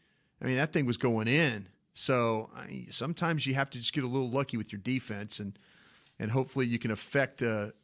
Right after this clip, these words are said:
Wentz enough that he is not as accurate as, you know, we thought he, he might be.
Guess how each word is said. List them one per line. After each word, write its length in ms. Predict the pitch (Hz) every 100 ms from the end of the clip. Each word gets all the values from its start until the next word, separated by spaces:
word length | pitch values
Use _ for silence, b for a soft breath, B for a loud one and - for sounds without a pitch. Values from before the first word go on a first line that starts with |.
| -
Wentz 340 | 117 127 123
enough 340 | 117 120 120 -
that 160 | 107
he 240 | 101 117 - 123
is 200 | 113 117
not 160 | 123
as 120 | 117 117
accurate 440 | 123 120 - 104
as, 260 | 104 - - - - 117
you 100 | 101
know, 120 | 98
we 140 | 113 101
thought 240 | - 113
he, 160 | 104 - -
he 120 | 110
might 220 | 110 101
be. 220 | - 113